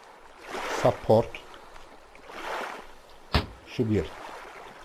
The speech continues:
Şunu da alalım. Şuraya verelim. İyi, güzel, güzel, güzel. Bir tane daha foundation. Ve ön tarafa oluyor mu? Buraya olmuyor, buraya da olmuyor. Niye olmuyor?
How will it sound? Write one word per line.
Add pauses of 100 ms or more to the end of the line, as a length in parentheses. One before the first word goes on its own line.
(1600)
Şunu
da
alalım. (480)
Şuraya
verelim. (2000)
İyi,
güzel,
güzel,
güzel. (520)
Bir
tane
daha
foundation. (2500)
Ve
ön
tarafa
oluyor
mu? (760)
Buraya
olmuyor,
buraya
da
olmuyor.
Niye
olmuyor?